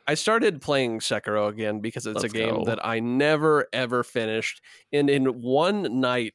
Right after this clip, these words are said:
Speaker 1: of playing Sekiro, I made it as far as I did in all my other attempts.
Speaker 2: Oh, nice, dude.
Speaker 1: And that's, I have had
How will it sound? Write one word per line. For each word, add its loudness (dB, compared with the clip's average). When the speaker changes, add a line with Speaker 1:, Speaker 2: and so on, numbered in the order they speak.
Speaker 1:
of -8
playing 0
Sekiro, 0
I -2
made 2
it -2
as 0
far 0
as -2
I 2
did 0
in 2
all 0
my 0
other -2
attempts. 0
Speaker 2:
Oh, 2
nice, -2
dude. -8
Speaker 1:
And 0
that's, -2
I 2
have 2
had 2